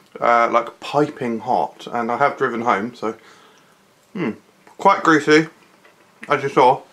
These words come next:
from the bag splitting. Oh, that's the open end. Twat. Um,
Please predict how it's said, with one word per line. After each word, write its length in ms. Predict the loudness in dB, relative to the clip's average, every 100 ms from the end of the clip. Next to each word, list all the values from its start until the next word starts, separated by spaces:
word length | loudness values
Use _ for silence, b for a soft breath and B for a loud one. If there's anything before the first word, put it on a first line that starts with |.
| _
from 480 | -20 -20 -8 0 0
the 140 | 0 -6 _ 0
bag 280 | 2 2 0
splitting. 680 | -12 -2 -2 -2 -6 -8 -12 _ _
Oh, 260 | 0 0 0
that's 260 | 0 0 -4
the 160 | 0
open 300 | 0 0 -4
end. 200 | -4 -6 -10 B B B B -16
Twat. 520 | -8 -6 -6 -12 -20 -20 -20 -20 -20 -20 -20 -20 -20 -8
Um, 320 | -2 -2 -2